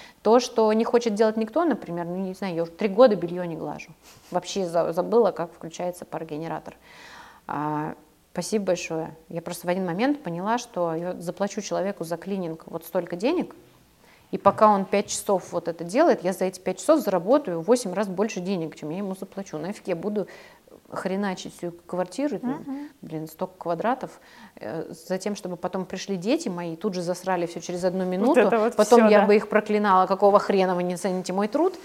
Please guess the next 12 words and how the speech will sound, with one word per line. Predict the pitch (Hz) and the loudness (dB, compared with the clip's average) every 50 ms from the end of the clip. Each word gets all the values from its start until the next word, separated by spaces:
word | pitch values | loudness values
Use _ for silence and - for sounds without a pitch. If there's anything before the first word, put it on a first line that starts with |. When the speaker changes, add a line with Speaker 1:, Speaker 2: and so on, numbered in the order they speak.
| - - - | -18 -6 -4
Speaker 1:
Ну, | - 220 | 0 2
короче, | - 311 - - | 2 2 2 0
сплошные | 175 - 190 196 - - 311 302 | -2 -4 -4 -2 0 2 2 4
неудобства. | 254 233 220 185 165 160 - - - 160 - - - - | 4 2 2 0 -2 -4 -6 -6 -8 -8 -8 -12 -20 -4
Все, | - - | -2 -2
что | 277 285 285 | 0 2 2
можно | 277 277 294 294 262 208 202 190 185 | 4 6 6 4 4 2 0 -2 -4
делегировать, | 180 190 202 208 196 214 262 339 330 254 180 175 | -4 -4 -4 -4 -2 0 0 2 2 2 0 0
здорово | 170 170 180 208 226 214 190 | -2 -4 -4 -4 -2 -2 -4
делегировать. | 175 165 160 156 156 156 - 139 - - - - - - _ _ _ | -4 -6 -6 -8 -8 -10 -10 -12 -12 -14 -18 -20 -20 -20 _ _ _
Это | - - 214 - - | -6 -6 -2 -2 -2
отлично. | - - - 156 - - - - - - | -4 -4 -6 -12 -12 -14 -14 -16 -18 -20